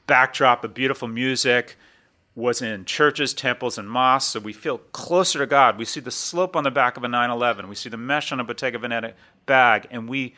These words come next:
feel more spiritual. We're stilled. We also believe that beautiful things signal power, signal wealth, and signal your good genes.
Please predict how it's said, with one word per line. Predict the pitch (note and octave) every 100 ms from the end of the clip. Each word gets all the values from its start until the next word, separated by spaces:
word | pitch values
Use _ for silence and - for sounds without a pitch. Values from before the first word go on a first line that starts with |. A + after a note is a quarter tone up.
| _ _
feel | _ C#3
more | B2 A2
spiritual. | G#2 - - D3+ D3 C3 G2+ F2+
We're | G2
stilled. | - - - D3 C#3 G#2 F2 - - - _ _
We | C3 C#3+
also | E3+ G#3 C4 -
believe | C#3+ B2+ A#2 A2+ G#2
that | G#2+ F2+
beautiful | A2+ C#3+ E3 D3
things | B2+ A#2+ A#2 B2+ C3
signal | - - C3 A2 F#2 -
power, | - C3 B2+ C3
signal | B2+ B2 A2 G2+
wealth, | G2+ A#2+ A#2 A2+ -
and | A2+
signal | - B2+ G#2+ A2+ G2+ - - _ A2
your | A#2 A2 G2+ - A2 E2+
good | C#3+ C3+ A#2 F#2+
genes. | G2 A2 F2 E2+